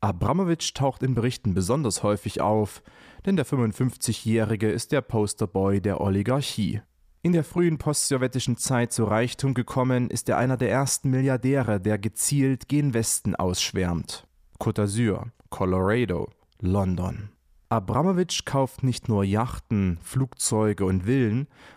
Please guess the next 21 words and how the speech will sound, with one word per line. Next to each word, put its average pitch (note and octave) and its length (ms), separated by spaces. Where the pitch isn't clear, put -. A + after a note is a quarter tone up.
sondern C#3 420
zweitausenddrei A2 1000
auch F#2 160
den A2+ 160
Fußballclub A2+ 720
Chelsea, A2 600
mit D3+ 160
dem C#3 100
er C3 120
zweimal G2+ 420
die C#3 120
Champions F#2 480
League F#2 140
gewinnt. E2+ 560
Mittlerweile A#2 600
strebt - 420
er, C3+ 320
notgedrungen, B2+ 840
einen G#2 280
Verkauf - 580
an. G#2 220